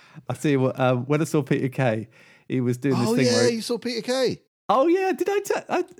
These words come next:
Speaker 2: haven't
Speaker 1: can't remember
Speaker 2: talked
Speaker 1: what I
Speaker 2: about
Speaker 1: told
Speaker 2: it.
Speaker 1: you.
Speaker 2: No.
Speaker 1: Oh, mate. I tell you what, what is interesting is, and Peter Kay fans, please don't, you know, don't destroy me on Twitter. Don't, you know, don't,
Speaker 2: Don't,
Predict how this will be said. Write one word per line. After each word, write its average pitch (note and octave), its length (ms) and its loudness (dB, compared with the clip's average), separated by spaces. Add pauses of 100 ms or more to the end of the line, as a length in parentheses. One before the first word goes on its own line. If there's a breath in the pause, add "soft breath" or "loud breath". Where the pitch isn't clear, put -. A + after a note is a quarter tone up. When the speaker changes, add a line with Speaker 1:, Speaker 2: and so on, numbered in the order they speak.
Speaker 2:
haven't G3 260 0
Speaker 1:
can't D4 140 4
remember D#4 140 2
Speaker 2:
talked - 0 -
Speaker 1:
what B3+ 140 4
I A3 40 2
Speaker 2:
about - 20 2
Speaker 1:
told E4+ 220 4
Speaker 2:
it. - 80 -4 (200)
Speaker 1:
you. F3+ 60 -4
Speaker 2:
No. G3 60 0
Speaker 1:
Oh, E3 560 2
mate. G#2 280 -8 (440 loud breath)
I F3+ 80 6
tell B3+ 180 2
you B3 120 2
what, B2+ 240 2
what D#3 160 2
is D3 100 0
interesting A#2 640 -2
is, A2 300 -8 (460)
and A2 140 -4 (240)
Peter B2+ 220 0
Kay A#2 260 -2
fans, G#2+ 300 -6
please A#2 380 -4
don't, G#2+ 340 -6 (140)
you A#2 140 -6
know, F#2 220 -8 (560 soft breath)
don't D#3 220 2
destroy B2+ 360 2
me A#2 80 0
on G#2+ 120 0
Twitter. A2 500 -4 (260)
Don't, A#2+ 280 -2
you A#2 100 -2
know, G#2+ 220 -6 (280 loud breath)
don't, C#3+ 300 0
Speaker 2:
Don't, - 20 -20